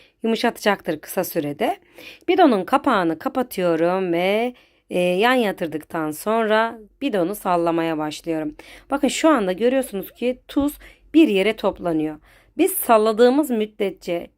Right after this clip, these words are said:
tuz zeytinin her yerine değiyor. Eğer ki biz bu bidonu alıp bir kiler dolabına kaldırırsak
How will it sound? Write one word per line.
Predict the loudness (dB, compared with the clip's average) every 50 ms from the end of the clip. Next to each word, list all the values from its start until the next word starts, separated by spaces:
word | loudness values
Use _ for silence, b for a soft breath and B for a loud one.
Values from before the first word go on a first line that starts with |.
| _ _ _ _
tuz | 0 2 2 2 2 0 -4 -8
zeytinin | -2 2 4 4 4 2 0 -4 -2 -2 -2 -2
her | -2 2 4 4 4
yerine | 4 2 0 0 0 0 -2 -2 0
değiyor. | 0 0 0 0 0 -2 -2 -4 -8 B B B B B B 0
Eğer | 2 4 6 6 4 2
ki | 0 -4 -4 -2
biz | -4 -4 -4 -8 -14 -12
bu | -6 -4 -4 -2
bidonu | 0 0 0 0 0 0 0
alıp | 0 -2 -2 -4 -6 b b b b b 4
bir | 4 4 4 4
kiler | 0 2 4 4 2 2
dolabına | 2 2 0 0 0 -2 -4 -4
kaldırırsak | -2 -2 0 0 0 0 0 0 0 0 -2 -4 -8 -8 -8